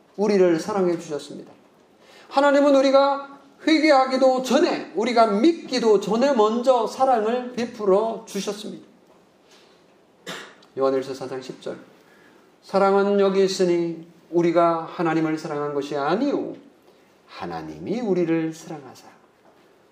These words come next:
우리 죄를 속하기 위하여 화목 제물로 그 아들을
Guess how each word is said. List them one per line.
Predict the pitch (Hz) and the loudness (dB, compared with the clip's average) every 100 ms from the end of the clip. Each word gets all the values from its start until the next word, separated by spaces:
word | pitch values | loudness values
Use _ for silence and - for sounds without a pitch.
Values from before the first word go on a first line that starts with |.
| - | -6
우리 | 170 175 160 | -2 0 0
죄를 | 156 151 | 0 -2
속하기 | 147 160 147 139 131 | -4 -6 -6 -6 -8
위하여 | 127 127 127 127 | -6 -6 -6 -8
화목 | - 247 226 - | -10 -10 -10 -10
제물로 | - 180 175 170 170 170 165 - _ _ _ _ | -8 -6 -4 -6 -6 -8 -12 -18 _ _ _ _
그 | - - - - - | -20 -20 -20 -20 -12
아들을 | - 170 165 160 160 156 160 | -8 -4 -4 -4 -4 -6 -10